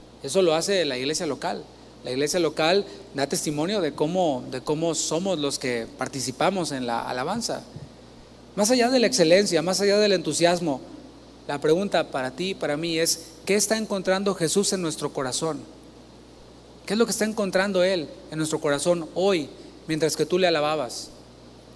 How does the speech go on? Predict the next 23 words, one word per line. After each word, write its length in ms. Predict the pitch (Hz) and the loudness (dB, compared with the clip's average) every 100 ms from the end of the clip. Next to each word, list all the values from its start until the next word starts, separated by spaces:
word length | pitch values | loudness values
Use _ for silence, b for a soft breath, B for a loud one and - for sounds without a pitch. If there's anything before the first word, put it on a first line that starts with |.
| - - - - - - - - - - 143 | -20 -20 -20 -20 -20 -20 -20 -20 -20 -10 -2
En 60 | |
el 100 | 151 | 2
mismo 200 | 196 233 | 6 6
paralelo 440 | 214 165 170 202 170 | 6 6 8 8 6
vemos 240 | 180 196 | 4 4
la 80 | 156 | 4
lección 500 | 139 - 175 175 147 | 2 0 2 2 0
o 120 | 135 | -2
la 180 | 131 123 | 0 0
reacción, 540 | 123 127 - 170 170 | 0 -2 -2 -2 -2
quiero 220 | 147 156 151 | -2 -2 0
decir, 260 | 139 151 | 0 -2
de 100 | 139 | -2
Jesús 480 | 135 127 165 180 - - B B B B | -2 -2 0 0 -4 -10 B B B B
al 100 | 135 | 2
ver 140 | 151 185 | 4 4
más 240 | 202 196 | 4 2
allá. 340 | 180 165 156 135 - - - - - | 2 2 0 -4 -14 -20 -20 -20 -14
Está 160 | - 185 | -4 0
el 80 | |
fervor, 440 | 185 165 156 190 208 | 4 6 8 8 8
el 120 | 170 | 4
entusiasmo, 720 | 156 156 143 175 180 208 214 | 0 -2 0 0 2 -2 -4